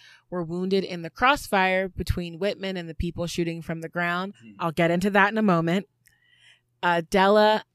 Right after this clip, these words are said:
Speaker 1: and Marina Martinez were visiting from Monterrey, Mexico. They were also wounded by stray bullet fragments. Dolores Ortega was thirty and suffered a cut to the back of her head.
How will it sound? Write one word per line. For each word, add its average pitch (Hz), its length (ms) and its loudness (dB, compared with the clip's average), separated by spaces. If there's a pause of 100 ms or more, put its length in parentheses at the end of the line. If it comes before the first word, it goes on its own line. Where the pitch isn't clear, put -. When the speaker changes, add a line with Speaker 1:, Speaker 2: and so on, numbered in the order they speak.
Speaker 1:
and 185 460 -2
Marina 180 420 -4
Martinez 175 680 -4
were 165 100 -6
visiting 170 380 -6
from 165 200 -8
Monterrey, 160 520 -4
Mexico. 160 800 -4
They 160 140 -12
were 160 120 -12
also 165 340 -4
wounded 160 400 -8
by 156 120 -6
stray 165 220 -4
bullet 156 320 -10
fragments. 190 600 -10 (400)
Dolores 180 460 0
Ortega 170 580 -2
was 165 180 -4
thirty 165 460 -6
and 160 240 -14
suffered 160 360 -6
a 156 60 -10
cut - 280 -6
to 196 80 -6
the 175 100 -6
back 165 220 -8
of 160 80 -12
her 160 120 -8
head. 190 340 -2